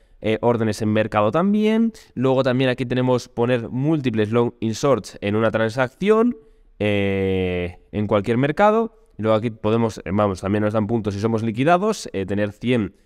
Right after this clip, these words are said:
eh, usuarios que hayan interactuado con el smart contract, y luego pues aquí tenemos referir amigos. Ahora, eso sí importante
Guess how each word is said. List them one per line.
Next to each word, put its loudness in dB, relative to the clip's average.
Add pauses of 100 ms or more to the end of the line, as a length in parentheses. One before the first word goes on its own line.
(300)
eh, -2
usuarios 2
que -4
hayan 2
interactuado 0
con 0
el 0
smart -2
contract, 0 (1300)
y 0
luego 4
pues 0
aquí 2
tenemos 2
referir 0
amigos. -4
Ahora, 2
eso -2
sí -4
importante -2